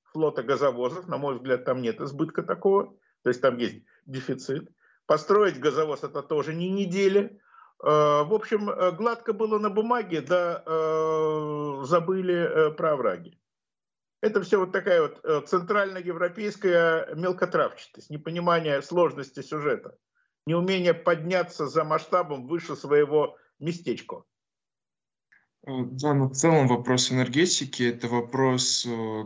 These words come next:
Speaker 2: ключевой в том, что касается западных санкций, которые вводятся против России, потому что Европа сама же, получается, напрямую зависит от поставок. Вот, э, и с большой сложностью она вводит какие-либо ограничения именно в этом контексте против России.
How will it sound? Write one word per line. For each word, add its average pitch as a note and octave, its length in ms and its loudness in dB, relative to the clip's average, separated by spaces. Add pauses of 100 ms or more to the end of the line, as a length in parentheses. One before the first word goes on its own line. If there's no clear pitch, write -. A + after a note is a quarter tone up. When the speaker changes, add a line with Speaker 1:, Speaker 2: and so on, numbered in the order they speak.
Speaker 2:
ключевой C3+ 680 0
в E3 80 -8
том, A#2+ 200 -6
что A#2+ 200 -8
касается A#2+ 800 -4
западных A#2+ 560 -6
санкций, E3 420 -8
которые A#2 320 -6
вводятся A2+ 440 -6
против - 400 -4
России, A#2+ 360 0
потому A#2+ 440 -2
что A2+ 480 -2 (400)
Европа C3 420 2
сама D3 380 0
же, A#2 160 -4
получается, A#2 600 -8
напрямую A#2+ 420 -2
зависит A#2 580 -2
от A2+ 320 -6
поставок. A2+ 640 0 (420)
Вот, B2+ 440 -2
э, B2 480 2
и C#3+ 720 4
с - 180 0
большой C3+ 380 0
сложностью D#3 720 0
она C#3 160 -2
вводит C#3 340 -4
какие-либо C3 640 -2
ограничения C3 760 -2
именно C#3 260 -2
в B2 120 -4
этом C3+ 320 0
контексте A#2 600 -4
против C3 480 -2
России. A#2 640 -2